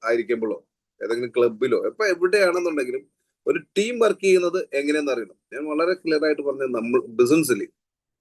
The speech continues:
നമ്മളുടെ പോലുള്ള ഒരു ബിസിനസ്സിൽ വളരെ, വളരെ ഇമ്പോർട്ടന്റ് ആണ്. ഒരു, ഒരു, ഒരു, ഏഹ്, സെയിൽസുമായിട്ടൊക്കെ ബന്ധപ്പെട്ട ടീമിലാണെങ്കിൽ ഇതാണ് വർക്ക് ചെയ്യുന്നത്. പക്ഷെ പലപ്പോഴും നമ്മള് തിരിച്ചും മറിച്ചും ഒക്കെ നോക്കുന്ന സമയത്ത് ഇപ്പോ ഈ പരിധിക്ക് പുറത്ത് ചിന്തിക്കുക എന്ന് പറയും.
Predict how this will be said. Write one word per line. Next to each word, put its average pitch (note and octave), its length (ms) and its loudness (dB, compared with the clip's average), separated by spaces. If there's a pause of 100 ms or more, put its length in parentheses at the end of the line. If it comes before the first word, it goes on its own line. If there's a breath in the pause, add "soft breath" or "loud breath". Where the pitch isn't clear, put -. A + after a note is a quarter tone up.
(520)
നമ്മളുടെ C#3 220 6
പോലുള്ള D#3 280 6
ഒരു D#3+ 60 2
ബിസിനസ്സിൽ D3 440 0
വളരെ, B2+ 320 -4
വളരെ D3 280 4
ഇമ്പോർട്ടന്റ് D#3+ 480 2
ആണ്. - 80 -8 (1500)
ഒരു, B2+ 100 4
ഒരു, C#3+ 220 4
ഒരു, D3 420 2
ഏഹ്, A#2+ 340 -4
സെയിൽസുമായിട്ടൊക്കെ F3+ 680 2
ബന്ധപ്പെട്ട E3+ 380 -10
ടീമിലാണെങ്കിൽ E3 680 -6
ഇതാണ് D#3+ 340 4
വർക്ക് E3+ 260 4
ചെയ്യുന്നത്. C#3+ 280 0
പക്ഷെ - 880 -20
പലപ്പോഴും C#3 360 0
നമ്മള് D#3+ 300 2 (480)
തിരിച്ചും D3+ 280 0
മറിച്ചും F3+ 300 4
ഒക്കെ F3+ 100 0
നോക്കുന്ന D#3+ 360 -4
സമയത്ത് C3+ 360 -4
ഇപ്പോ B2 380 0 (680 loud breath)
ഈ A2+ 220 -6 (460)
പരിധിക്ക് F#3 420 4
പുറത്ത് D3+ 260 -4
ചിന്തിക്കുക A2+ 340 -4
എന്ന് F#2 140 -6
പറയും. - 180 -20